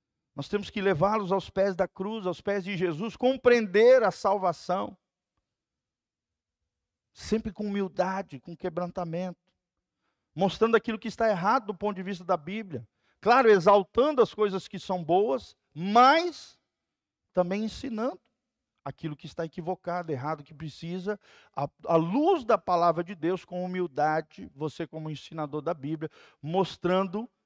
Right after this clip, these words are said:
aquilo que precisa mudar. Mas o orgulho gera problemas, o orgulho gera conflitos. Mais nocivo que o poder de demônios alojados numa pessoa é o orgulho que os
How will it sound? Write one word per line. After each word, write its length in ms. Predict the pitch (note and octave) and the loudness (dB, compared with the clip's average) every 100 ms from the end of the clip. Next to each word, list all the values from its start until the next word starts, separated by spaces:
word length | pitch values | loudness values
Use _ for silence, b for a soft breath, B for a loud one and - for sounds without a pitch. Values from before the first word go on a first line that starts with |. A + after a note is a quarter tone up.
| _ | _
aquilo 480 | D#3+ - - D#3+ D#3+ | -6 -6 -6 -4 -4
que 140 | - | -6
precisa 680 | - C#3+ - C#3 C3+ C3 C3+ - _ _ - | -12 -12 -8 -6 -4 -4 -6 -10 _ _ -12
mudar. 500 | C3+ C3+ B2 A2 F#2+ - | -10 -6 -4 -6 -10 -6
Mas 260 | C#3 C3 | -6 -4
o 60 | E3+ | 0
orgulho 800 | E3+ D3+ - F3 G#3+ G#3+ C4+ C#4 _ _ | 0 0 -4 -4 -2 -2 -6 -8 _ _
gera 400 | A#2 A2 E3 F3 | -16 -2 0 0
problemas, 680 | E3 E3+ C#3 D#3 D#3+ C#3 B2 | -2 -4 -2 -2 0 -4 -2
o 40 | |
orgulho 560 | F#3 E3+ D#3 G#3+ A#3 A#3 | 0 0 -4 -6 -4 -4
gera 300 | C#3 F3+ F#3 | -2 -2 -2
conflitos. 880 | - E3+ - F3 F3 _ _ _ _ b b b b C#3 | -6 -12 -8 -8 -8 _ _ _ _ b b b b -6
Mais 440 | F3 A#3+ D#4+ C4 | 4 8 8 4
nocivo 800 | A#3+ C#4 - - C4 D4 G3 F#3 | 4 4 4 2 4 6 4 -2
que 140 | - | -4
o 80 | A3 | -2
poder 460 | - A3 D#3+ B3+ C#4+ | 6 6 8 6 6
de 120 | C#4 | 2
demônios 540 | C#4+ C#4 A3 A#3 G#3 | 4 4 4 2 4
alojados 720 | F#3+ G3 F3 C#3 G3 C#4 C#4 A3 | 4 6 6 8 8 8 6 2
numa 220 | C4 B3+ | 2 4
pessoa 680 | G#3+ - - A3 C4 C4+ - _ _ _ _ _ - | 2 2 4 6 6 4 -4 _ _ _ _ _ 0
é 100 | D#3+ | 2
o 60 | D#3+ | 4
orgulho 800 | D#3 C#3 C#3+ G3 A3 A#3 A3 - _ _ | 0 0 -4 -4 -4 -6 -8 -14 _ _
que 200 | - D#3+ | -10 -6
os 540 | C#3+ D3 D3+ - - | -4 -4 -8 -12 -20